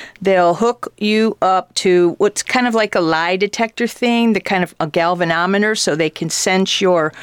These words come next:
bodily responses to certain images, and they will have a random generator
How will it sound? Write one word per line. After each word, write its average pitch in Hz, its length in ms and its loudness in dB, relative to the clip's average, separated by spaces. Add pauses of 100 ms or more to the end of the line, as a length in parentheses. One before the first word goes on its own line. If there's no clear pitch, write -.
(360)
bodily 208 680 0
responses 196 1080 -2
to - 160 -4
certain 175 420 0
images, 185 600 -2
and 156 180 0
they 156 140 0
will 160 160 2
have 165 300 -2
a 156 100 0
random 202 760 2
generator 160 920 -2